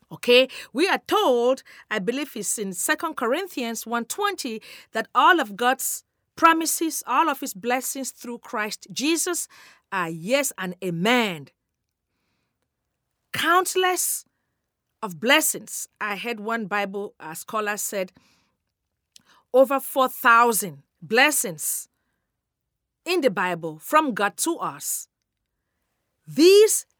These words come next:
blessings are irrevocable, such as blessings of enjoying the peace of God,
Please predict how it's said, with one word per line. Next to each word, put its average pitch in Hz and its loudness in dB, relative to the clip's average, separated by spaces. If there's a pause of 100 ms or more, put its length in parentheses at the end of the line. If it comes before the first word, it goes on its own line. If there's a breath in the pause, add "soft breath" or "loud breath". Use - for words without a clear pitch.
blessings 285 0
are 226 -4
irrevocable, 214 -2
such 311 -2
as 262 -4 (1000)
blessings 311 0
of - -10 (340)
enjoying 226 2
the 208 -4
peace - 2
of 294 -6
God, 311 -2